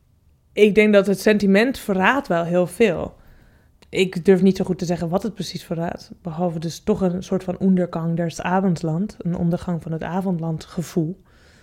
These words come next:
Er wordt aan onze cultuur gezeten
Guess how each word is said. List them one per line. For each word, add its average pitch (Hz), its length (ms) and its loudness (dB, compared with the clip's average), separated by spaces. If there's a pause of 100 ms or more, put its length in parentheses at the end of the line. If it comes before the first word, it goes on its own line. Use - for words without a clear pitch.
(180)
Er 175 120 -6
wordt 185 180 2
aan 170 140 -6
onze 170 460 0 (200)
cultuur 247 440 2
gezeten 214 640 -8